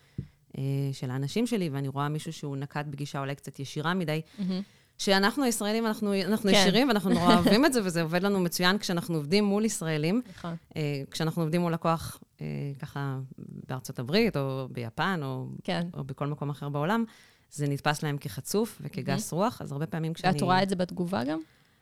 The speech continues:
Speaker 1: אני רואה את זה, את יודעת, הם לא מגיבים בגסות,
Speaker 2: כן,
Speaker 1: או
Speaker 2: כי
Speaker 1: ב-,
Speaker 2: זה
Speaker 1: ב-
Speaker 2: חלק מהעניין הזה שלא להתמודד טוב עם ישירות, ולא ל-, להגיד שהגבת בצורה ישירה, אז, אה.
Speaker 1: נכון, אבל הם ממש, כאילו, אני, אני רואה את הלקוחות שלנו לוקחים צעד אחורה, כשעונים להם בצורה
Speaker 2: וואלה.
Speaker 1: ככה, כן, רואים את זה,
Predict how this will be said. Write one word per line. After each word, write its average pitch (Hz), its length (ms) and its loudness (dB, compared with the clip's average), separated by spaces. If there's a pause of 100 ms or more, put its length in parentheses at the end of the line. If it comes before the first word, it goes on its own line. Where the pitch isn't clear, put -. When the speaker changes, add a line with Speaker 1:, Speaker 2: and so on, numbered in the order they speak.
(340)
Speaker 1:
אני 175 180 4
רואה 175 260 6
את 277 80 0
זה, 226 100 2 (760)
את - 120 -6
יודעת, 180 200 2
הם 175 100 4
לא 220 200 6
מגיבים 180 500 2
בגסות, 247 480 0
Speaker 2:
כן, 220 100 4
Speaker 1:
או 196 60 4
Speaker 2:
כי 165 100 4
Speaker 1:
ב-, 165 40 6
Speaker 2:
זה 180 60 4
Speaker 1:
ב- - 80 4
Speaker 2:
חלק 220 200 6
מהעניין 185 340 4
הזה 185 160 2
שלא 180 300 4
להתמודד 185 320 4
טוב 190 200 4
עם 196 140 2
ישירות, 190 440 2
ולא 180 180 4
ל-, 196 100 2 (120)
להגיד 190 380 2
שהגבת 175 420 0
בצורה 160 400 -2
ישירה, 160 380 -2
אז, 165 120 -6
אה. 165 260 -4 (420)
Speaker 1:
נכון, 156 420 0
אבל 151 200 -4
הם 151 140 -2
ממש, 165 300 -2
כאילו, 269 220 -2
אני, 165 100 0 (100)
אני 151 120 -2
רואה 139 160 2
את 175 100 -2
הלקוחות 165 420 -6
שלנו 220 160 0
לוקחים 175 260 -4
צעד 156 240 -6
אחורה, 143 280 -6 (120)
כשעונים 135 320 -6
להם 131 200 -6
בצורה 131 320 -8
Speaker 2:
וואלה. 180 220 0
Speaker 1:
ככה, 123 220 -4
כן, 143 180 0 (100)
רואים 165 240 -2
את 190 80 -2
זה, 139 300 -6